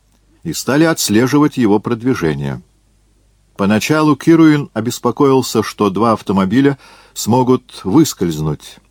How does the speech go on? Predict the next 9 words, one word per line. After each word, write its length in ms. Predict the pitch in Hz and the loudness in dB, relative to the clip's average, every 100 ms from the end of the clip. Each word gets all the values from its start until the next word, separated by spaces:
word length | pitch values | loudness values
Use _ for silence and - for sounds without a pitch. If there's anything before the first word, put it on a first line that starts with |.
| _ _ - | _ _ -8
из 160 | 80 | -4
большого 420 | 90 87 95 85 | -2 -2 0 0
здания 540 | 76 80 143 156 151 143 | 0 -2 0 2 2 0
и 180 | 98 101 | -2 -2
затеряться 720 | 101 - 104 135 - - 113 | -2 0 0 0 -2 -8 -8
среди 380 | - 92 95 104 | -4 -4 -2 -4
сотен 420 | - 110 104 95 | -2 -2 0 -2
других 400 | 87 82 85 - | -2 -4 -6 -4
машин. 400 | 82 - 76 | -6 -4 -8